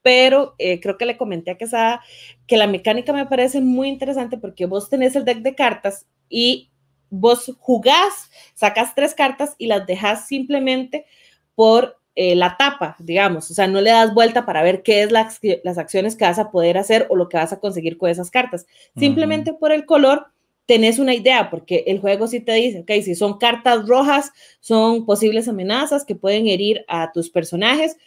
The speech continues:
Speaker 1: y podrías morir. O si son cartas verdes, probablemente consigas comida que les van a ayudar a mantenerse, eh, ¿verdad? Y,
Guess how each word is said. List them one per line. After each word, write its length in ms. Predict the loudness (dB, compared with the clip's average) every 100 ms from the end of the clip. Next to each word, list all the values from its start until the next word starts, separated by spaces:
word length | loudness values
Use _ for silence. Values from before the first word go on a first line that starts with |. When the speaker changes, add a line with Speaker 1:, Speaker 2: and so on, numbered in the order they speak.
| _ _ _
Speaker 1:
y 120 | -6
podrías 420 | 2 2 4 0
morir. 420 | -2 0 -2 -2 _ _ _ _ 0
O 260 | 4 4
si 100 | 2
son 140 | -2 -2
cartas 420 | -2 0 0 2
verdes, 400 | 2 2 0 -4
probablemente 600 | 0 0 0 -2 -6 -8
consigas 480 | -6 -4 -4 -6 -6
comida 560 | -4 0 2 2 -2 -6 _ _
que 80 | 0
les 140 | 2
van 180 | 2 0
a 40 | 0
ayudar 420 | 0 2 2 0
a 60 | -6
mantenerse, 800 | -8 -6 -4 -2 0 0 0 -2
eh, 320 | -6 -6 -6 -6
¿verdad? 480 | -2 0 2 0
Y, 260 | -2 -8 -18